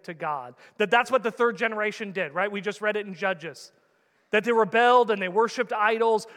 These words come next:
Rehoboam led people in rebellion. People who sit here in the seat of compromise, um, their relationship with God is defined by religion.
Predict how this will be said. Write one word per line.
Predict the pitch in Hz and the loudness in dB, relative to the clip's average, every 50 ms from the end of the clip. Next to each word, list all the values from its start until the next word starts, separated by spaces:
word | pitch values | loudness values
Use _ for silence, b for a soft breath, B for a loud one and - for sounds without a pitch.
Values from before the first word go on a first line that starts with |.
| B - | B 0
Rehoboam | 208 247 269 254 247 190 220 240 240 247 240 208 B B B - | 0 2 2 2 2 2 2 4 4 4 2 0 B B B -8
led | 196 220 233 233 233 247 262 285 302 302 294 294 285 - | -6 -2 2 4 6 8 8 8 8 6 4 0 -12 -10
people | - 302 339 - - 320 311 302 | -6 -6 -6 -2 0 0 0 0
in | 320 311 269 285 | 0 -4 -6 -8
rebellion. | 285 277 285 240 262 269 269 269 294 285 277 277 277 277 285 277 254 - _ _ _ _ _ _ _ _ _ _ _ _ _ _ _ _ _ _ _ _ _ _ _ _ _ _ _ _ _ _ _ _ _ _ _ _ - | -8 -10 -6 -2 0 0 0 0 -2 -2 -4 -4 -6 -6 -6 -10 -16 -18 _ _ _ _ _ _ _ _ _ _ _ _ _ _ _ _ _ _ _ _ _ _ _ _ _ _ _ _ _ _ _ _ _ _ _ _ -8
People | 185 240 277 277 | -6 -2 0 0
who | 254 | 0
sit | - - 285 247 | 0 0 -2 -2
here | 190 240 254 269 269 | 0 -2 0 0 0
in | 269 247 | 0 -2
the | 202 | -4
seat | - - 262 226 | -6 -8 -10 -10
of | - | -10
compromise, | - - 220 220 240 226 262 262 262 254 254 254 262 262 254 - b b b b b - | -8 -6 -4 -4 -4 -4 -4 -4 -2 -2 -2 0 -2 -4 -6 -8 b b b b b -2
um, | 196 202 185 165 143 - _ _ _ _ _ _ _ _ _ _ _ _ _ | 0 0 0 -2 -4 -12 _ _ _ _ _ _ _ _ _ _ _ _ _
their | 175 160 214 233 | -2 0 2 2
relationship | 240 247 226 226 226 214 - 233 214 - 233 196 | 2 2 0 0 -2 -4 -6 -10 -12 -10 -10 -8
with | 196 208 - | -8 -8 -4
God | - 214 196 208 208 202 | 0 2 2 2 2 0
is | 196 175 - | -2 -6 -8
defined | - 185 - - 196 190 196 208 208 202 185 | -12 -14 -10 -6 -4 -4 -4 -4 -4 -6 -6
by | 156 180 175 | -4 -4 -4
religion. | 170 151 165 160 156 165 170 165 139 143 143 127 | -4 -6 -10 -10 -10 -10 -10 -10 -10 -14 -16 -16